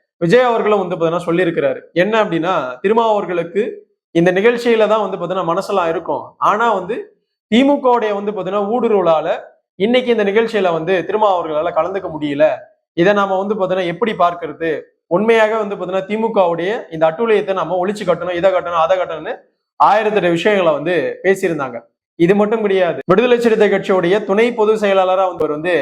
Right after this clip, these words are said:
நியமிக்கப்பட்டார். அவருடைய பேர் வந்து பாத்தீங்கன்னா ஆதவ் அர்ஜுனா ரெட்டி அப்படின்னு சொல்லிட்டு, அவர் வந்து பாத்தீங்கன்னா இந்த புத்தக வெளியீட்டு விழால கலந்துகிட்டாரு. அவர் கலந்துகிட்டது மட்டும் கிடையாது, திமுகவை போட்டு வந்து பாத்தீங்கன்னா கிளி கிளின்னு கிழிச்சிட்டு, மிகப்பெரிய வந்து பாத்தீங்கன்னா கொள்கை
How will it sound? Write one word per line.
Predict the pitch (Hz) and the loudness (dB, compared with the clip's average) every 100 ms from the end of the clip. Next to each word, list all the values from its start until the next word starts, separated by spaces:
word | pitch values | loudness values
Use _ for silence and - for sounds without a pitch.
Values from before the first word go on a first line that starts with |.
| - 165 | -2 -2
நியமிக்கப்பட்டார். | 202 208 180 143 151 175 - - _ _ - | 0 0 0 -2 0 0 -2 -14 _ _ 0
அவருடைய | 185 185 180 196 | 2 2 2 2
பேர் | 214 185 | 2 0
வந்து | 185 165 | -2 -2
பாத்தீங்கன்னா | 156 170 151 151 | 0 0 0 2
ஆதவ் | 185 196 180 | 2 0 -2
அர்ஜுனா | 156 160 170 156 | -4 -6 -4 -4
ரெட்டி | 151 165 160 | -4 -4 -4
அப்படின்னு | 135 147 147 | -4 -8 -8
சொல்லிட்டு, | 131 123 196 - _ _ _ - | -8 -2 -2 -4 _ _ _ 2
அவர் | 165 247 277 | 4 4 2
வந்து | 233 214 | 2 2
பாத்தீங்கன்னா | 185 190 220 | 2 2 2
இந்த | 185 | 0
புத்தக | 196 214 202 | 0 2 2
வெளியீட்டு | 185 180 175 | 2 0 0
விழால | 156 156 160 | 2 2 2
கலந்துகிட்டாரு. | 160 165 160 156 143 156 220 - _ - | 0 -2 -4 -4 -2 -2 -4 -8 _ 0
அவர் | 156 156 | 0 2
கலந்துகிட்டது | 165 190 233 208 185 | 2 2 0 -2 -4
மட்டும் | 180 190 208 | -4 -2 -2
கிடையாது, | 170 165 156 156 240 - - _ - | 0 2 2 0 -2 -4 -18 _ 2
திமுகவை | 269 269 240 208 165 | 2 4 2 2 2
போட்டு | 226 220 | -2 0
வந்து | 190 190 | -4 -6
பாத்தீங்கன்னா | 170 180 180 | -8 -6 -6
கிளி | 208 233 | -2 0
கிளின்னு | 214 233 214 | 2 0 -2
கிழிச்சிட்டு, | 214 226 226 170 135 131 _ _ _ _ 180 | -4 -6 -2 0 0 -4 _ _ _ _ 2
மிகப்பெரிய | 202 240 254 254 240 | 4 4 4 4 2
வந்து | 220 208 | 0 0
பாத்தீங்கன்னா | 185 202 208 | 0 0 0
கொள்கை | 196 202 | 0 2